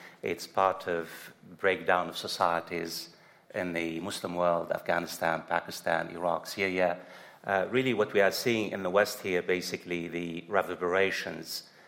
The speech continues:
of the breakdown of the state system in many countries. I mean, this is just... That's why I said it's nuisance. What, what alarms me a great deal is when I hear Donald Trump and other politicians in the heart of Europe collapsing terrorism with the refugees,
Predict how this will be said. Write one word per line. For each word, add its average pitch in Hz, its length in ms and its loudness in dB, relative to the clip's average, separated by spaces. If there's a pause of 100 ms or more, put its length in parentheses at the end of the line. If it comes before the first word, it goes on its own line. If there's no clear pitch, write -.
(160)
of 95 140 -2
the 90 80 2
breakdown 92 680 4
of 80 80 -6
the 82 80 -4
state 87 320 -2
system 85 580 -4 (300)
in 85 220 -4
many 85 180 -2
countries. 82 540 -4
I 85 60 -4
mean, 78 140 -10
this 87 180 -2
is 82 60 -8
just... - 420 0 (320)
That's - 180 0
why 87 160 6
I 80 60 0
said 82 340 2
it's - 180 -10
nuisance. - 400 -8
What, - 280 2
what - 340 0
alarms 127 460 6
me 104 140 0
a 98 40 0
great 95 400 0
deal 90 260 -2 (540)
is 95 140 -8
when 95 160 2
I 92 100 4
hear 98 240 2
Donald 87 420 2
Trump 85 380 2 (400)
and 87 200 -4
other 123 260 6
politicians 95 720 0
in 87 100 -2
the 82 80 -4
heart 92 280 2
of 82 120 -8
Europe 98 440 0 (320)
collapsing 110 640 2
terrorism 95 800 2
with 85 420 -4
the 92 80 0
refugees, - 680 0